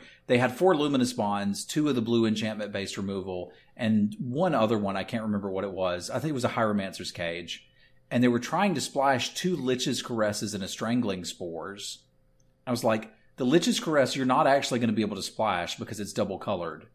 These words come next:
It's three black, black for a kill anything spell." And then Strangling Spores just didn't make sense to splash because they, they could do it. I think they had a couple of the Submerged Boneyards.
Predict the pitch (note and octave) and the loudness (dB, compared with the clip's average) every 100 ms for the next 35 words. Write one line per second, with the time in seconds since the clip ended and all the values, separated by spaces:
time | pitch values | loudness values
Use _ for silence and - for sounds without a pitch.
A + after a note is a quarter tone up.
0 | _ _ _ _ - - B2+ B2+ A2 G#2+ | _ _ _ _ -10 -6 0 2 4 2
1 | G#2+ A2+ G#2 G2 - G#2+ G2 - G2+ G2+ | 2 2 2 0 -4 -6 -4 -4 -2 -2
2 | G2+ F#2 F2 E2 - E2+ E2 D#2 - _ | -2 -4 -8 -10 -8 -6 -4 -6 -10 _
3 | _ _ _ _ _ - C3 B2+ - D#3 | _ _ _ _ _ -4 -2 -2 0 2
4 | G3 G#3 C3+ - - A#2 A2 - A#2 - | 4 4 2 0 -2 -2 -2 -2 -6 -2
5 | D#3 D3 - C3 A2+ - - D3 F3+ - | -2 -2 -6 -4 -2 -4 -2 -2 -2 -6
6 | A2 - F#2 D#2+ D2+ F#2+ - - - _ | -6 -8 -4 -4 -4 -6 -6 -6 -12 _
7 | _ _ B2+ B2+ B2 D3 - C#3+ - A#2+ | _ _ -4 -2 0 0 0 0 0 -2
8 | G#2+ F3+ C4 A2+ G#2+ - - _ _ - | 2 4 6 6 4 -6 -20 _ _ -6
9 | A#2+ F3 F#3 D#3 D#3 - - - D#3 B2+ | -2 0 2 4 2 2 2 2 2 0
10 | A#2 A2+ A#2 B2 B2 A2+ G#2+ G2 A#2 C#3 | -2 -2 0 0 0 -2 -4 -2 0 0
11 | D#3 G#3 G3+ F3+ - | -2 -2 -4 -6 -10